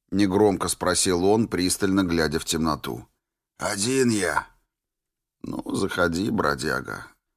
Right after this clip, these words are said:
Оружие за цевье держи, пальцы в спусковую скобу не суй, и все останутся довольны".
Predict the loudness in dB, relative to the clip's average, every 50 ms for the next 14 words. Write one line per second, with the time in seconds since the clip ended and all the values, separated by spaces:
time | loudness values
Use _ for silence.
0 | _ _ -10 -6 -4 -2 0 0 0 0 0 0 0 2 2 0 0 -2 -4 -4
1 | -4 -4 -2 -2 -2 0 0 2 2 4 2 2 4 2 2 2 2 2 0 -2
2 | -6 -14 _ _ _ _ 0 2 4 4 2 0 -2 -4 -4 -6 -6 -6 -6 -6
3 | -8 -4 -2 0 0 2 0 0 -2 -4 -4 -4 -2 -2 -2 -2 -2 -2 -2 -2
4 | -4 -6 -6 -4 -4 -4 -6 -8 -10 _ _ _ -10 -8 -6 -6 -6 -6 -6 -6
5 | -6 -6 -6 -6 -6 -6 -6 -8 -8 -8 -8 -8 -8 -8 -8 -8 -8 -10 -12 -14